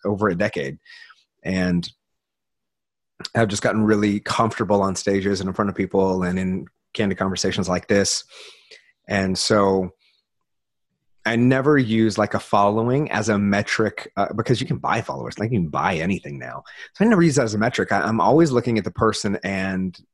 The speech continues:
just how we vibe and can we create something together that's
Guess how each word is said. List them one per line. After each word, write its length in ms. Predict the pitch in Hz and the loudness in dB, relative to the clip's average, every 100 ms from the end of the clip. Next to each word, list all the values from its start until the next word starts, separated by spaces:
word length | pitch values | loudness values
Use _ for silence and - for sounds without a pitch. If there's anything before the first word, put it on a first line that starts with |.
| _ 110 | _ -12
just 180 | - - | -10 -8
how 360 | - - 127 123 | -4 0 2 2
we 300 | 113 110 92 | 2 0 2
vibe 460 | 104 98 101 98 - | 2 2 2 -2 -4
and 220 | 101 101 | -4 -4
can 280 | - 113 110 | -4 -2 0
we 140 | 110 104 | 0 -2
create 540 | - 107 98 95 - | -2 0 2 0 0
something 320 | 104 95 95 | -4 -2 -4
together 420 | - 95 95 92 | -2 0 0 0
that's 240 | 87 87 | 0 -2